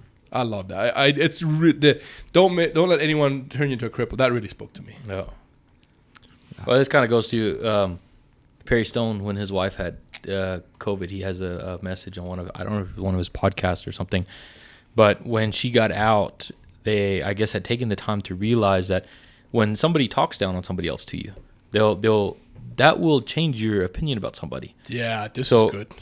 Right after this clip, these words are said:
Speaker 2: yeah, and, and
Speaker 1: Mm-hmm.
Speaker 2: this is kinda that same concept, because if, if somebody wrongs me or I feel like they wrong me and I go tell you and then that person meets them or you meet them,
Speaker 1: Right.
Speaker 2: your opinion, you're gonna automatically be kinda like, "Well, I remember what he said."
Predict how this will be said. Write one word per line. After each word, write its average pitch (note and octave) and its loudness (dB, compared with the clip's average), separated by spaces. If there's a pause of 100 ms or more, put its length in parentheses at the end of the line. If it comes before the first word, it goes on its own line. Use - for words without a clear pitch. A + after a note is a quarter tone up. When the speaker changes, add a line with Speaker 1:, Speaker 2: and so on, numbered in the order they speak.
(140)
Speaker 2:
yeah, A#2+ 8
and, A#2 0
and B2+ 4
Speaker 1:
Mm-hmm. B2 2
Speaker 2:
this E3+ 2
is C3 0
kinda C3 2
that F#2+ 0
same G#2+ -2
concept, C3 -2
because G#2+ 0 (400)
if, B2+ 6 (180)
if - 0 (220)
somebody G3+ 6
wrongs D3 6
me A#2 0 (280)
or A#2+ 8
I B2 8
feel F3 4
like C#3 8
they A#2+ 4
wrong G#2+ 4
me F#2+ -2 (360)
and A#2 4 (120)
I C#3 10
go E3+ 10
tell C3 6
you B2+ 2 (120)
and A2+ 4
then D3+ 6
that D3+ 0
person A#2 4
meets D3 0
them - -8 (300)
or A#2 6
you B2 8
meet C#3+ 6
them, - -4 (420)
Speaker 1:
Right. B2+ 2
Speaker 2:
your D3 12
opinion, D3+ 8
you're A#2 2
gonna A#2+ 4
automatically C#3+ 6
be G#2+ 0
kinda A2 4
like, F#2 0
"Well, F#2 -2
I F#2+ -4
remember F2+ -4
what F2+ -8
he F#2+ -12
said." F#2+ -6